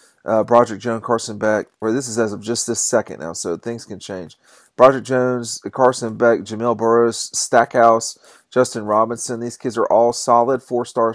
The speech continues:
prospects. Uh, you know, it's possible Jones could pop up into a, a five-star, uh, situation. You never know with quarterbacks and Beck,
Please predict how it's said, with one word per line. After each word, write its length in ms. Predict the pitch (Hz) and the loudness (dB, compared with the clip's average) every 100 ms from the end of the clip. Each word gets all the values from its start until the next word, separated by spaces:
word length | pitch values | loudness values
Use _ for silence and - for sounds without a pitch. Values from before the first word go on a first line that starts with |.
| - | -2
prospects. 680 | 117 98 104 - 104 101 - _ - _ _ | 0 2 0 -2 -4 -4 -14 _ -20 _ _
Uh, 120 | - - - | -12 -10 -14
you 300 | - - 135 | -14 -8 -2
know, 140 | 131 | -2
it's 100 | 127 | -2
possible 500 | - 143 135 - 139 | 4 6 6 4 -4
Jones 360 | 107 127 127 123 | -2 -4 -4 -6
could 200 | - 101 | -12 -8
pop 260 | - 117 123 | 0 0 2
up 180 | 113 | -2
into 320 | 117 104 117 104 | -6 -10 -6 -2
a, 160 | 98 - | -2 -4
a 20 | |
five-star, 680 | 104 110 110 - 110 98 87 _ - | -4 -2 -2 -2 -6 -6 -8 _ -12
uh, 360 | 95 95 90 - _ _ _ _ | -10 -8 -10 -16 _ _ _ _
situation. 640 | - 120 - 120 113 - 117 | -16 -14 -4 -2 -2 -6 -12
You 80 | |
never 400 | 110 117 123 127 | -6 -2 0 -2
know 220 | 113 110 110 | -2 -2 -2
with 200 | 110 - | -4 -6
quarterbacks 640 | 117 113 110 110 107 104 95 | -6 -6 -2 -2 -2 -4 -12
and 160 | 98 | -12
Beck, 300 | 104 104 110 | -6 -4 -6